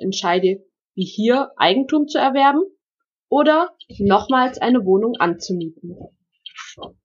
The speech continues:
Der B G H hat demgegenüber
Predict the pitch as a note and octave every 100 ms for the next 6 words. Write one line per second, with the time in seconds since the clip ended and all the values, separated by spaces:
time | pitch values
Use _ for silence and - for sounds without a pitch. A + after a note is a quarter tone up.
0 | _ _ _ _ - F#3+ F#3+ G3 F3 E3+
1 | E3+ F#3+ D4+ _ - C#4 C4 B3+ C4 B3+
2 | B3+ - B3 C4 C4